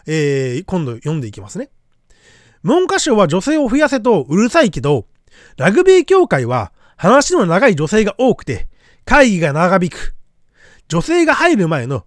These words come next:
倍になった。これは我々の恥です。女性は競争意識が強く、誰かが発言すると、みんなが発言して、収拾がつかず、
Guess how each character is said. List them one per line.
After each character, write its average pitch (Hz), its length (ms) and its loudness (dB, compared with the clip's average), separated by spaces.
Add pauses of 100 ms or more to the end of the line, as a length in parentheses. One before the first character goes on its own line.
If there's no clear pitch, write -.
倍 330 300 2
に 320 160 -4
な 320 100 0
っ - 100 -8
た。 - 140 -14 (360)
こ 107 160 -8
れ 110 120 -4
は 277 140 6
我 196 180 4
々 175 220 0
の 302 100 -4
恥 151 260 -6
で 101 80 -12
す。 - 200 -16 (800)
女 190 200 2
性 359 260 2
は 349 380 2
競 349 240 4
争 330 280 0
意 311 60 -2
識 - 200 -4
が 330 160 2
強 - 340 2
く、 - 200 -6 (760)
誰 254 280 6
か 247 140 2
が 269 160 4
発 185 300 -2
言 240 180 2
す 254 160 -4
る 262 80 -4
と、 339 300 0 (280)
み 147 140 -4
ん 139 140 -4
な 202 140 2
が 339 120 0
発 180 220 -4
言 156 180 -2
し - 40 -10
て、 - 240 -8 (280)
収 208 280 0
拾 151 280 -2
が 120 120 -6
つ - 160 -10
か 330 140 4
ず、 - 160 -10